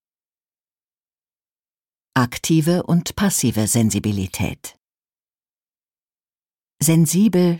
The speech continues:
das meint empfindlich, fühlbar, empfänglich. Positiv wird der Begriff meist im Sinn eines ausgeprägten Einfühlungsvermögens verwendet,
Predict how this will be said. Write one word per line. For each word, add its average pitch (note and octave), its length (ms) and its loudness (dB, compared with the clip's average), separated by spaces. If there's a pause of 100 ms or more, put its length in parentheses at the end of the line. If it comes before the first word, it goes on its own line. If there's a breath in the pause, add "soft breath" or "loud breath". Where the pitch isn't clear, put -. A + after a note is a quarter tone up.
das G#2+ 220 -4
meint C3 400 4 (440 loud breath)
empfindlich, D3+ 1000 -2
fühlbar, D#3 720 0 (200)
empfänglich. D3+ 960 0 (880)
Positiv C3+ 880 -2
wird D3+ 220 0
der C3+ 80 -2
Begriff C3+ 500 -2
meist C#3 340 0
im B2+ 180 2
Sinn C#3+ 300 2
eines B2 500 0
ausgeprägten C3 800 -2
Einfühlungsvermögens A2+ 1300 0
verwendet, A#2+ 600 0